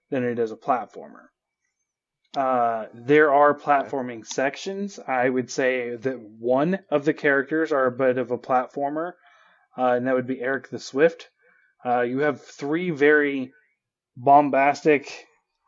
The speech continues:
characters, which are, uh, Eric the Swift, who is the red-bearded Viking. You have Olaf the Stout, who is the blonde, heavy-set Viking who uses a shield. And you have Balog. Uh, I always called him the Bold,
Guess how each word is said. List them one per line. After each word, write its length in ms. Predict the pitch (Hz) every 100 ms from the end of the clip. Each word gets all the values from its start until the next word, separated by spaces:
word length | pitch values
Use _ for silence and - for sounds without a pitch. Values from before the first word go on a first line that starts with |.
| -
characters, 720 | - 135 143 139 165 175 175
which 180 | 143 131
are, 280 | 143 131 127 -
uh, 240 | 139 135
Eric 320 | 131 147 147 -
the 80 |
Swift, 480 | 143 - 139 170 -
who 120 | 147
is 120 | 131 -
the 100 | 123
red-bearded 680 | 123 131 127 135 135 131 123
Viking. 520 | 127 131 151 170 180 _ _ _ -
You 120 | 127
have 100 | 123
Olaf 460 | - 143 151 143 143
the 80 | 127
Stout, 420 | - 131 135 120
who 160 | 135 131
is 220 | 117 113
the 240 | 127 120
blonde, 580 | 110 127 123 127 131 131
heavy-set 880 | 123 - 139 143 139 - 143 139 - -
Viking 440 | 135 135 135 147
who 60 | 135
uses 380 | 131 120 113 110
a 60 |
shield. 500 | - 151 170 196 196 - _ _ _ _ -
And 180 | 131 131
you 120 | 135
have 460 | 123 135 131 120 107 _ _ _ _ -
Balog. 680 | 117 151 160 156 151 156 151 - -
Uh, 20 |
I 600 | 131 120 120 120 113 123
always 200 | 131 127
called 240 | - 135
him 240 | 123 131 113
the 180 | 117 101 _
Bold, 600 | 127 120 147 226 254 240